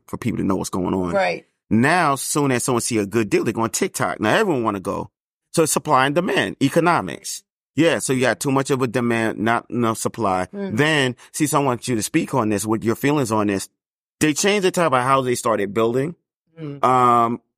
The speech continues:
Speaker 1: when I first was doing new homes, and I, that's when I did more real estate sales. I do more finance and credit now.
Speaker 2: Mm-hmm.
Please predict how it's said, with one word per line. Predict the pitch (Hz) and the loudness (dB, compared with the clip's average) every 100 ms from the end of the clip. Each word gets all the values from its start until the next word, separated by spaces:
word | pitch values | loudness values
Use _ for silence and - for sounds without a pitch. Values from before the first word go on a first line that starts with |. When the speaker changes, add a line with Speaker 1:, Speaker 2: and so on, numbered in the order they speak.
| - | -10
Speaker 1:
when | 123 135 139 135 127 | -2 0 2 0 -2
I | - 135 147 | 0 0 0
first | - 143 131 | 0 0 0
was | 131 | -4
doing | 113 123 117 | 0 2 2
new | 117 110 | 0 0
homes, | 117 95 85 - - - | 0 -2 -4 -8 -12 -2
and | 107 | 0
I, | 117 | 2
that's | 123 120 131 | 2 0 0
when | 113 | 0
I | |
did | 104 110 | 0 0
more | 110 110 98 | 0 0 2
real | 107 113 | 0 0
estate | - 101 | 0 -2
sales. | - 123 113 92 107 | 0 0 0 -2 -2
I | |
do | 101 107 | 0 0
more | 101 | 0
finance | 95 110 104 98 92 | 0 0 0 -4 -6
and | 90 | -10
credit | 135 117 82 | -8 -6 -6
now. | 92 90 | -6 -8
Speaker 2:
Mm-hmm. | 196 190 202 165 | -10 -10 -8 -10